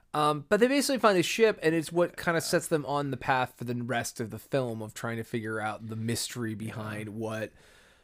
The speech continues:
Speaker 1: Palpatine's plan is.
Speaker 2: Yeah. It's an important planet in the story, but it's a fun, visually engaging planet. The, the local culture is a ton of fun.
Speaker 1: Mm-hmm.
Speaker 2: Uh, there's a giant cow, which is great.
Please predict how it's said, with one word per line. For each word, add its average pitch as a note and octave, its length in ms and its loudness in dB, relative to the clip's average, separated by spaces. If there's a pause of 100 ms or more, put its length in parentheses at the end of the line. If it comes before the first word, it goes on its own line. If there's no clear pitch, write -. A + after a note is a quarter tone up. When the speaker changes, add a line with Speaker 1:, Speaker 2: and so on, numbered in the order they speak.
(340)
Speaker 1:
Palpatine's B2 880 6
plan G#2+ 500 -8
is. B2 720 -4
Speaker 2:
Yeah. B2 60 -14 (200)
It's E3 180 -6
an G3 80 2
important F#3+ 520 -2
planet D3 360 -2
in B2 160 -4
the A2+ 80 -4
story, G#2 440 -4
but G2+ 260 -6 (420)
it's D3 180 -4
a D#3 100 2
fun, A2+ 800 -6
visually A2+ 540 -4
engaging G#2+ 560 -6
planet. C#3+ 540 -6
The, A2 140 -4
the G#2+ 180 -6
local A#2+ 340 -4
culture A2 440 -4
is A#2 100 -6
a A#2+ 60 -4
ton A#2+ 240 -4
of A#2 120 -4
fun. A#2 480 -4
Speaker 1:
Mm-hmm. C#3 260 -2 (140)
Speaker 2:
Uh, A#2 360 -2
there's B2 160 -4
a A#2+ 60 -4
giant D3 360 -2
cow, A#2 580 -6 (140)
which A2+ 180 -6
is G#2 120 -10
great. F#2+ 420 -10